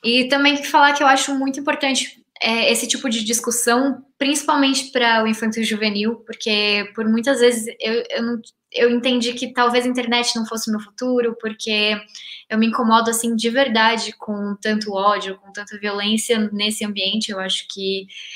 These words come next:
é muito complicado pra um criador. Então, esse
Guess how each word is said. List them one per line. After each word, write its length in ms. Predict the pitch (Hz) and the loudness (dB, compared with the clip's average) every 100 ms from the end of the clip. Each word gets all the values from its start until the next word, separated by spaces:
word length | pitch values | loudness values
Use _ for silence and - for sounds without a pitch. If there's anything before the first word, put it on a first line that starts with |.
| - - - - | -14 -12 -12 -4
é 100 | 202 | 0
muito 400 | 214 220 269 285 | 4 4 4 2
complicado 480 | 277 247 240 214 214 | -2 0 2 0 0
pra 100 | 220 | -2
um 60 | |
criador. 360 | 220 226 214 220 | -2 0 0 0
Então, 440 | 254 254 247 240 - - - | 0 0 -2 -2 -6 -12 0
esse 480 | 233 247 240 277 - | 2 2 2 -2 -4